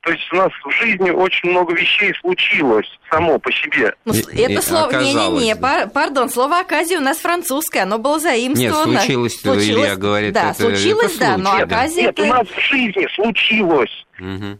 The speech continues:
Speaker 1: А, ну, там, э, ну вот, э, там пришла зарплата у нас на карточку, она сама пришла. Ну, не, не мы ее заработали, она пришла. У нас есть, ну, вот, советское слово "получка".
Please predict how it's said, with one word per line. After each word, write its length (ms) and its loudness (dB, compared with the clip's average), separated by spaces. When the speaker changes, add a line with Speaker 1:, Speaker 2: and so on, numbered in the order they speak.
Speaker 1:
А, 360 2
ну, 260 -2
там, 180 2
э, 40 -4
ну 140 0
вот, 140 0
э, 20 -4
там 180 2
пришла 520 0
зарплата 640 2
у 60 4
нас 240 2
на 160 0
карточку, 480 0
она 260 2
сама 260 2
пришла. 640 0
Ну, 160 0
не, 440 2
не 140 0
мы 100 2
ее 200 0
заработали, 560 0
она 180 2
пришла. 500 0
У 60 0
нас 180 4
есть, 240 -2
ну, 320 2
вот, 140 0
советское 640 0
слово 280 2
"получка". 760 0